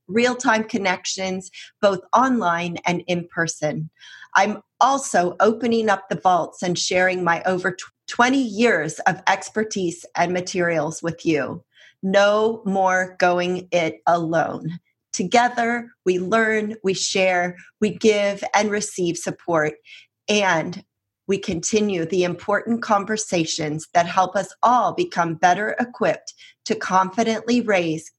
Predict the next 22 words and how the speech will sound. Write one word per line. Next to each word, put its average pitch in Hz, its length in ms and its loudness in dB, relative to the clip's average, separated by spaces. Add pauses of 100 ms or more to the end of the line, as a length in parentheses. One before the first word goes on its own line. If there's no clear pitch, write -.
caring, 180 480 -2 (120)
healthy, 170 640 -2 (220)
capable 175 560 -4
men. 160 380 -4 (500)
Enjoy 220 760 2
the 180 240 0 (160)
Boys 202 380 2
Alive 220 380 2
Clubhouse 180 800 0 (240)
for 170 160 0
one 175 440 2
month 185 360 0 (180)
free 202 240 0
trial. 170 640 -2 (400)
Go 202 260 2
to 175 560 -2 (300)
members 226 880 0 (340)
dot 180 440 0 (120)
boys 180 480 0
alive 165 640 2 (160)
dot 160 360 0 (100)
com. 156 560 -4